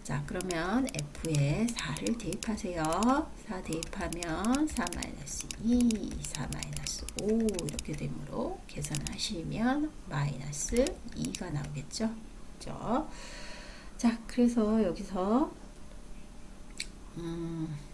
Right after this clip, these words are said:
어, 마이너스 이가 아닌가요? 사를 대입하고, 음, 음,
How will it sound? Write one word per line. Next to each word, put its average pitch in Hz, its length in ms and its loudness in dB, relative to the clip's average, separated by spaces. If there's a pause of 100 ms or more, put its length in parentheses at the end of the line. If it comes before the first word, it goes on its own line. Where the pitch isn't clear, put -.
(760)
어, - 260 -6
마이너스 196 380 -2
이가 240 180 0
아닌가요? 240 600 -2 (1200)
사를 247 540 -2
대입하고, - 1300 -6 (1300)
음, 87 400 -4 (1120)
음, 247 920 4